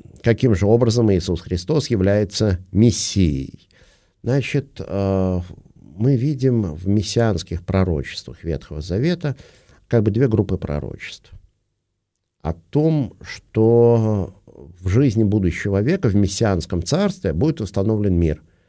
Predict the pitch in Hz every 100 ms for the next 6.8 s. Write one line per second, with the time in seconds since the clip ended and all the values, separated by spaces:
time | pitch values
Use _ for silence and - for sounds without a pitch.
0 | _ _ _ _ _ _ 101 101 107 110
1 | 107 90 98 98 90 87 87 90 85 90
2 | 90 175 175 127 113 127 92 98 85 78
3 | 92 87 85 80 69 50 - - 64 73
4 | - 139 139 110 107 90 - _ _ -
5 | 87 110 98 90 - - - - - 90
6 | 76 82 82 80 76 71 50 50